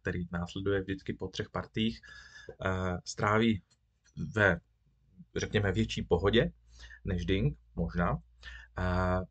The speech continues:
protože se mu ve včerejší třetí partii podařilo, eh, srovnat stav zápasu, pro něj nepříznivý, eh, tedy na jeden a půl, jeden a půl. Podařilo se mu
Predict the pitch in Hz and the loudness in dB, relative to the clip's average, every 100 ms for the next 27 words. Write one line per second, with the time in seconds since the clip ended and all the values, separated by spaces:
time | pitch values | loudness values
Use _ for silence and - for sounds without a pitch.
0 | _ - 120 151 139 139 135 107 - 127 | _ 0 2 4 4 6 4 4 0 0
1 | 123 - 120 - 113 123 104 92 - 113 | 0 0 -4 -2 -2 -2 0 -2 0 -2
2 | 113 104 101 107 92 - - - - - | 0 -2 -2 0 -2 -2 -6 -6 -6 -4
3 | 95 92 151 170 - - 92 95 101 113 | 0 4 4 2 -8 -8 -4 -2 -2 -4
4 | - 151 - 98 95 98 - _ _ - | -2 -2 -2 -6 -6 -10 -12 _ _ -6
5 | 85 - 113 135 143 175 - - - - | -6 -2 2 4 4 4 -4 -18 -18 -18
6 | - 98 92 92 90 90 - _ - 95 | -6 -2 0 0 0 -2 -8 _ -4 -2
7 | 95 - 82 92 85 92 98 95 104 101 | -2 -4 -2 -2 0 0 0 0 0 0
8 | 95 82 113 135 165 - - - - 101 | 0 -2 2 4 2 -2 -20 -12 -4 0
9 | 107 110 110 107 110 98 | 2 0 0 2 2 2